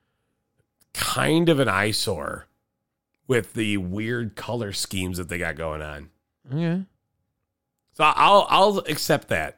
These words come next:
Speaker 2: All right. Um, we'll save that one to the end.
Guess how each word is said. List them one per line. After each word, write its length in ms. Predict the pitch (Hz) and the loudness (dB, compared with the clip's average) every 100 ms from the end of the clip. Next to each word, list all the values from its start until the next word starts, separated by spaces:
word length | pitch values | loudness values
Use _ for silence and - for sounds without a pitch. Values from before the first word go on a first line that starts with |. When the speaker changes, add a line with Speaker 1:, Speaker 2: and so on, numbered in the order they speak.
| - | -6
Speaker 2:
All 60 | 208 | -4
right. 180 | 98 - _ _ _ _ _ _ _ - | -4 -6 _ _ _ _ _ _ _ 4
Um, 1040 | 170 175 175 175 175 175 175 175 175 175 - _ _ _ _ _ _ _ _ _ _ _ _ _ _ _ _ _ _ _ _ _ - _ _ _ | 6 8 8 10 10 10 10 8 6 2 -8 _ _ _ _ _ _ _ _ _ _ _ _ _ _ _ _ _ _ _ _ _ -20 _ _ _
we'll 140 | 156 156 | 0 2
save 260 | - 131 | 4 4
that 160 | 113 104 | 4 2
one 140 | 104 107 | 0 0
to 80 | |
the 180 | 107 98 | 0 0
end. 400 | 101 101 101 101 | 0 0 -2 -6